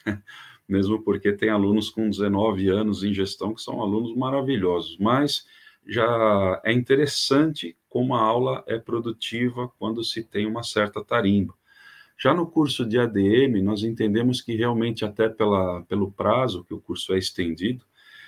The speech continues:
é, precisa de uma coisa mais acadêmica, então a gente acaba encontrando professores mais acadêmicos, né? E já uma bagagem assim, ela não é tão necessária, você não fica impedido ou, é,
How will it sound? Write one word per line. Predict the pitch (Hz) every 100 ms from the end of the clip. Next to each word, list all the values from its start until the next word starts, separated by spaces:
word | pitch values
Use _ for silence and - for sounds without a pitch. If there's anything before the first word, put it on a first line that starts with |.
| - _
é, | 101
precisa | 101 143 131 - 143
de | 135
uma | 139 139
coisa | 135 131
mais | 131 135
acadêmica, | 143 - 127 107 123 120 107
então | 107 123
a |
gente | 123 123
acaba | 123 - 127
encontrando | 131 131 131 123 120 143 139 98
professores | - 101 - - 107 104 95
mais | 104 120 131 95
acadêmicos, | 95 - 90 90 87 82 _ - -
né? | 92 107 113 _ - - _ _ _ _
E | 113 117 117 117 107 104 _
já | 110 123 151 156
uma | 151 143
bagagem | 127 113 104 117 113 107 98 101
assim, | 98 - 131
ela | 113 117
não | 123
é | 131 127 _
tão | 135 151 156
necessária, | 135 110 104 - 104 - 98 95 90 87 - _ _ _
você | 95 - 107
não | 110
fica | - 117 -
impedido | 110 107 104 92 120 123 104
ou, | 101 107 107 98 90 -
é, | 98 95 90